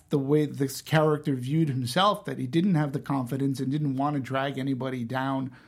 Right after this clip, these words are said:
like, with him. And that one agent, you know, who can be brought up on <laughs> murder charges,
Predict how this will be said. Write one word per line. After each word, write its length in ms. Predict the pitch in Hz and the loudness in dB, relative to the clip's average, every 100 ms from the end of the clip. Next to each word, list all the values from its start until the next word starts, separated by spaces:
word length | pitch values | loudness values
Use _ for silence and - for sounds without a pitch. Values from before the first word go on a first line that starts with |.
| - _ - | -20 _ -6
like, 280 | 127 120 117 | -4 -4 -4
with 440 | 123 226 302 - | 2 2 2 2
him. 280 | 156 120 131 | 2 2 -2
And 300 | 143 147 147 | -2 0 0
that 180 | 156 139 | 0 2
one 440 | 156 190 196 185 185 | 4 6 6 4 4
agent, 640 | 180 202 127 120 135 - - _ _ _ - | 6 6 4 2 0 -4 -12 _ _ _ -4
you 120 | 165 | 0
know, 160 | 147 135 | 2 2
who 120 | 139 | 0
can 180 | 143 143 | 2 2
be 100 | 139 | 0
brought 300 | 123 147 160 | 2 4 6
up 160 | 156 151 | 4 2
on 80 | 160 | 4
<laughs> 40 | |
murder 260 | 165 - 147 | 4 4 2
charges, 880 | - 156 147 135 - - 165 151 | 0 2 2 2 -2 -2 -2 -2